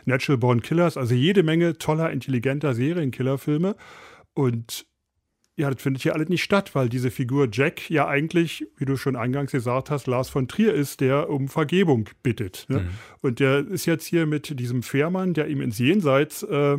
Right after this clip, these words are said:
Speaker 1: begleiten soll und der ein bisschen auch, äh, die Kritiker widerspiegelt, weil er ihn auch ständig in die Pfanne haut und ihn, äh,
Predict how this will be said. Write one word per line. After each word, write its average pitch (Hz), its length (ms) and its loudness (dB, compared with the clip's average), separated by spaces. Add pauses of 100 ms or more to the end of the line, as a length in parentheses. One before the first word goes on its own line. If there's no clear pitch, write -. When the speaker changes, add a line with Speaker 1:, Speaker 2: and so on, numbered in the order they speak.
(1400)
Speaker 1:
begleiten 135 560 0
soll 151 280 2
und 139 440 -2 (640)
der 156 200 0
ein 170 100 2
bisschen 185 320 2
auch, - 280 -2
äh, 151 360 4 (760)
die 151 80 0
Kritiker 143 580 2 (160)
widerspiegelt, 127 880 2
weil 123 140 4
er 135 120 4
ihn 160 80 -2
auch 170 100 -4
ständig 143 380 0
in 147 100 -4
die 127 100 0
Pfanne 147 280 -2
haut 151 260 0
und 143 120 -6
ihn, 143 260 -2
äh, 135 360 -2